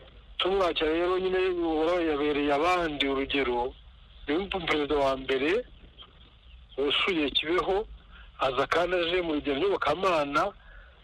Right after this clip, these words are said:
aje, aje gusenga no kumva ubutumwa bwatangiwe Kibeho. Urumva rero ko Kibeho yatangiye kumenyekana. N'ubundi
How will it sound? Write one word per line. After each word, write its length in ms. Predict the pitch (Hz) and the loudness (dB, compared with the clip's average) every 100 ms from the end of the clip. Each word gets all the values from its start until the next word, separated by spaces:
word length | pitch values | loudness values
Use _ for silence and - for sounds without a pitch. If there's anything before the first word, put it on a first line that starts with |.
| - | -6
aje, 420 | - 135 123 139 | -2 0 2 0
aje 160 | 156 214 | 2 0
gusenga 840 | 175 - - 147 139 135 139 196 - - - - - - - | -2 -4 0 0 0 0 0 0 -4 -18 -20 -20 -20 -20 -6
no 200 | 294 339 - | -2 -2 -2
kumva 720 | - 175 180 190 170 143 170 | -2 0 2 0 0 0 0
ubutumwa 520 | 170 143 135 156 170 | 2 0 0 0 2
bwatangiwe 540 | 160 160 151 135 131 123 | 0 0 0 0 -2 0
Kibeho. 480 | - 165 156 180 190 - - - | 0 0 0 0 -4 -10 -16 -4
Urumva 180 | 175 175 | 0 2
rero 220 | 165 170 175 | 2 0 0
ko 120 | 165 | -2
Kibeho 440 | 151 160 165 175 175 - | 0 2 2 0 -4 -6
yatangiye 440 | 143 135 143 139 139 | -4 0 0 0 -4
kumenyekana. 760 | - 139 135 131 139 131 160 - - - - | -2 -2 0 0 0 2 0 0 -10 -6 -2
N'ubundi 600 | 180 220 208 196 190 | 2 2 0 -2 -6